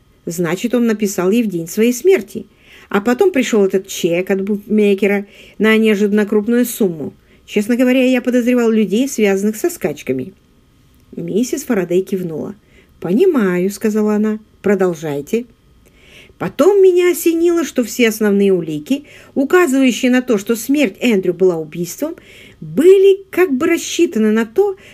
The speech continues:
чтобы произвести впечатление и вызвать сенсацию. Неоконченное письмо, верёвка, которую было так легко опознать.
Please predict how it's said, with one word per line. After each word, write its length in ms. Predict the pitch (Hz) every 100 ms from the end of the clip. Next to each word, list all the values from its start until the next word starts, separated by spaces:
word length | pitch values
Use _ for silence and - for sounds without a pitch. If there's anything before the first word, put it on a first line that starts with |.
| -
чтобы 340 | - 254 269
произвести 480 | 262 277 262 254 330
впечатление 800 | 277 254 240 208 185 185 240 277
и 180 | - 196
вызвать 380 | 165 175 196
сенсацию. 680 | - 277 - 381 262 - 139 - _ _ _ _ -
Неоконченное 640 | 208 277 415 370 190 170
письмо, 720 | - 165 - 165 190 220 226 - _ -
верёвка, 880 | 330 370 175 220 220 - 226 226 - _ -
которую 420 | 214 247 233 220
было 240 | 220 226
так 320 | 220 - -
легко 300 | 277 277 -
опознать. 480 | 247 226 208 160 -